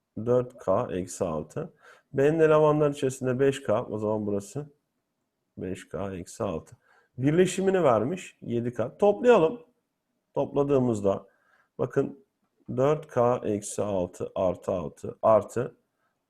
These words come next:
beş K eksi altı eşittir. Toplamda yedi K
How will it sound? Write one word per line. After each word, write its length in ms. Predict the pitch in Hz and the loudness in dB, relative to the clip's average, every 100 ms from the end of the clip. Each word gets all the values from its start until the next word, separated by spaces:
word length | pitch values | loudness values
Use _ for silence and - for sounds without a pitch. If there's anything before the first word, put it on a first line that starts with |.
| _ _ 104 | _ _ -8
beş 300 | 113 117 - | -6 -6 -6
K 280 | 95 90 | -6 -6
eksi 320 | 78 80 - 90 | -8 -10 -12 -10
altı 440 | 85 - - 160 _ | -10 -12 -12 -14 _
eşittir. 520 | 117 - 123 - 120 | -8 -4 -6 -6 -10
Toplamda 720 | - 123 - 104 107 135 156 _ _ _ _ _ _ - | 0 0 0 -2 0 -2 -4 _ _ _ _ _ _ -8
yedi 300 | 113 110 127 | -6 -6 -6
K 380 | - 104 139 | 0 0 0